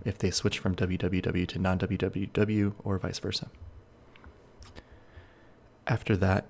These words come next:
alternate page with proper canonical tag. Uh, typically, Google handles canonicalization properly. Uh, we've seen a few instances. I think one in we,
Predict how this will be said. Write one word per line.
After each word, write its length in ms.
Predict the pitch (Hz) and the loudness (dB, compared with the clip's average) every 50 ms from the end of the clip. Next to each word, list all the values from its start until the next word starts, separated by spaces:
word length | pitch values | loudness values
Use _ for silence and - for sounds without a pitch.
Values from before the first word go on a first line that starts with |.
| - - - - - - - | -10 -20 -20 -20 -20 -6 -2
alternate 680 | 113 98 - - - - - 110 107 - - - - - | -2 -2 0 -2 -4 0 2 2 2 2 0 -4 -10 -10
page 460 | - - 110 104 101 98 98 - - | -4 0 2 2 2 2 2 0 -2
with 200 | - - - - | -4 -4 -4 -4
proper 340 | - - 101 98 - 104 98 | -2 -2 -2 0 2 0 0
canonical 500 | - - - 95 90 90 90 - 98 - | 0 -2 0 0 0 0 0 -2 -6 -8
tag. 520 | - - - 90 - - - - - - - - - - - - - - - - - - - - - | -6 -4 -4 -4 -2 -4 -6 -8 -10 -12 -16 -18 -20 -20 -20 -20 -20 -20 -20 -20 -20 -20 -18 -8 -4
Uh, 540 | 110 98 95 92 92 90 90 90 90 90 90 - - - - - - - - - - - - - | -2 0 0 2 2 2 2 0 0 -2 -4 -6 -10 -18 -20 -20 -20 -20 -20 -20 -20 -20 -14 -12
typically, 540 | - - 117 117 - - - - 151 147 135 | -4 -2 -2 0 0 0 -2 0 0 0 2
Google 240 | - 110 113 120 104 | 2 2 2 2 2
handles 320 | 104 107 101 107 104 - | 0 0 0 0 -2 -4
canonicalization 960 | - - - 107 104 104 107 104 - - 104 98 95 101 98 101 - - 104 101 - - - | -6 -2 0 2 2 4 2 0 0 0 0 2 2 2 0 0 0 -2 -4 -4 -6 -8 -12
properly. 840 | - - - 107 104 107 - 127 131 131 135 143 151 175 185 175 - - - - - - - - - | -10 -6 -4 -2 -2 -2 0 0 0 0 0 0 -2 -2 -2 -4 -6 -8 -14 -20 -20 -20 -18 -10 -6
Uh, 440 | 110 104 98 98 95 95 95 98 95 - | -4 -2 -2 0 -2 -2 -2 -2 -2 -2
we've 120 | 107 98 - | -2 -2 0
seen 160 | - 110 101 | 0 0 0
a 40 | 98 | 0
few 240 | - 104 101 101 104 | 2 2 2 2 2
instances. 560 | - - - - - 107 101 - 104 101 - | 0 -2 -4 -4 -2 -2 0 0 0 0 0
I 60 | - | 0
think 200 | - 120 107 - | 0 0 0 2
one 140 | 107 104 101 | 4 6 6
in 100 | 98 95 | 6 4
we, 120 | 98 - | 2 0